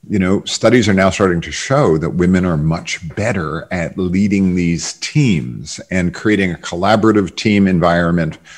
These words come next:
with the other, I guess, new buzzword is with psychological safety, you know, that you need to create a psychological safety in a team, and that, quote unquote, women tend to have this more or be able to do this more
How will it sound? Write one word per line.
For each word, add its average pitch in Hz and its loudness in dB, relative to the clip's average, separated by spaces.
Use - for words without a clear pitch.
with - 2
the 92 4
other, 95 4
I 87 -2
guess, 87 -4
new 98 4
buzzword 95 2
is 87 -2
with 104 2
psychological 110 4
safety, - 2
you 92 0
know, 104 -2
that 95 2
you 98 6
need 104 6
to 98 0
create 120 6
a 110 2
psychological 87 0
safety 90 0
in 151 4
a 147 4
team, 82 -2
and 101 6
that, 95 2
quote 117 2
unquote, 101 2
women 101 4
tend 101 2
to 92 -2
have 85 -2
this 87 0
more 87 0
or 87 2
be 95 6
able 90 6
to 85 -6
do 113 4
this 92 2
more 78 -2